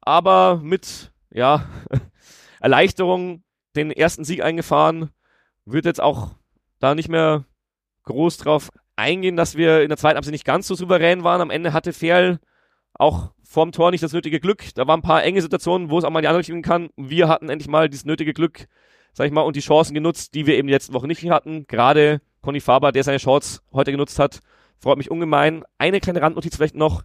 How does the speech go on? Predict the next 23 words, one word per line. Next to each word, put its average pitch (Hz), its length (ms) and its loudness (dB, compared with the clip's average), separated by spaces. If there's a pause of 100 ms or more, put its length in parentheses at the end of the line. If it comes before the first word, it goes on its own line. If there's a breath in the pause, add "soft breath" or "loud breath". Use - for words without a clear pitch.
Kelvin 175 260 2
Onukwe 165 540 -2
aus 151 140 2
der 156 80 -4
U - 40 -2
einundzwanzig, 151 680 -2 (440 soft breath)
heute 151 220 2
das 151 120 -2 (100)
erste 165 320 2
Mal, 156 140 -2
aus 127 80 -2
der 117 100 -4
Jahnenjugend 156 420 0
vor - 160 0
allem, 151 240 0 (540 soft breath)
heute 143 100 -8
das 147 100 -6
erste 156 280 0
Mal 151 160 2
im 143 60 0
Profikader 151 600 0
gleich - 320 0
eingewechselt. 165 760 -2